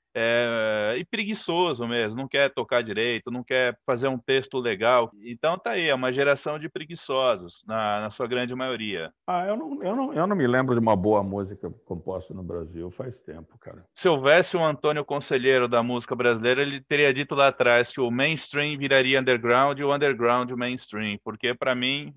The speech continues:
Speaker 1: o mainstream de qualidade que eu considero, ele tá no underground, e o mainstream furreca, fuleiro, é o que tá aí no mainstream padrão, né?
Speaker 2: É, é, eu não vou,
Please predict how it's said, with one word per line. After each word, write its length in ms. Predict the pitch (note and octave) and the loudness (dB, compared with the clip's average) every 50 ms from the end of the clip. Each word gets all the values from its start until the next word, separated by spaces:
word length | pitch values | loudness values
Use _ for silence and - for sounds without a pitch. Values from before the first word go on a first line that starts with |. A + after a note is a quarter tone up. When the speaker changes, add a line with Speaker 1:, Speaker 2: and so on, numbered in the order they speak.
| _ _ | _ _
Speaker 1:
o 100 | _ B2+ | _ -4
mainstream 680 | B2+ C3+ D3 E3 E3+ - - - - C#3+ D3 D3 C#3+ | 0 2 2 0 0 -4 -8 -10 -6 -6 -4 -4 -4
de 120 | B2+ C3 B2 | -6 -8 -2
qualidade 680 | - C3 B2 B2 A#2+ A2 G#2+ G#2+ G#2+ G#2+ G#2+ G2+ G2+ | 2 2 4 4 4 2 4 4 4 4 2 0 -4
que 100 | - A#2 | -6 -8
eu 80 | G#2 | -6
considero, 480 | - A#2 A2 G#2+ - A2 A2 A2+ A#2+ C3+ | -4 -6 -6 -6 -4 0 2 2 2 2
ele 180 | C#3+ C#3 D#3 D#3 | 0 -4 -6 -2
tá 160 | - D#3 D#3 | -2 -2 -2
no 100 | D#3+ D#3+ | -2 -6
underground, 720 | D#3 D#3+ F3+ D#3+ A#2+ A2 G#2 G#2 G#2 G#2 G2 F2+ E2 F2 F2 _ _ | -8 -8 -8 -8 -4 -2 0 0 0 0 -2 -4 -8 -12 -18 _ _
e 80 | G2 | -12
o 80 | G2+ G2 | -10 -6
mainstream 640 | G#2+ A#2 A#2+ B2 A#2 - - C3 B2+ B2 A2 F#2+ E2 _ _ _ | -4 -2 -4 -4 -4 -8 -8 -8 -6 -6 -6 -8 -10 _ _ _
furreca, 560 | - C3 A2 - G#2 A2 A#2 B2+ B2+ - G#2 F#2 _ | -10 -10 -10 -4 0 2 2 2 2 -2 -8 -10 _
fuleiro, 500 | - A2+ G#2+ G2+ G#2 A2+ A#2+ B2+ C3+ C#3 _ _ _ _ _ _ _ _ _ | -12 -10 -6 -4 -2 -2 -2 -2 -4 -8 _ _ _ _ _ _ _ _ _
é 80 | - A2 | -2 -2
o 80 | A#2 | -2
que 80 | A2+ - | -2 0
tá 100 | - C3 | 2 2
aí 100 | C3 C3 | 4 4
no 120 | C3+ C3+ | 2 -2
mainstream 520 | C3 C3 C3+ C3 C3+ - - - C3 C3 B2+ - | -4 -2 -2 -2 -2 -6 -6 -6 -6 -6 -4 2
padrão, 500 | - B2+ B2 A2+ A2+ A2+ A2 A2 G#2+ G2+ | 2 2 2 4 2 4 4 4 2 0
né? 180 | F#2 F#2 G#2+ A#2 - _ _ _ _ _ _ _ _ _ _ _ _ | -4 -6 -6 -8 -12 _ _ _ _ _ _ _ _ _ _ _ _
Speaker 2:
É, 420 | - D#3+ E3+ F3+ F3 F3+ - D3+ D#3+ | -2 0 2 2 2 2 4 4 4
é, 80 | E3 | 4
eu 80 | E3+ F#3+ | 4 2
não 140 | G#3 A3 E3 | 0 0 2
vou, 800 | C#3+ F#3 G3 F#3 F3+ E3+ E3 D3+ C#3 C#3 C3 B2 A#2 A#2 G#2+ | 2 4 4 6 6 6 4 4 2 2 0 -4 -6 -8 -10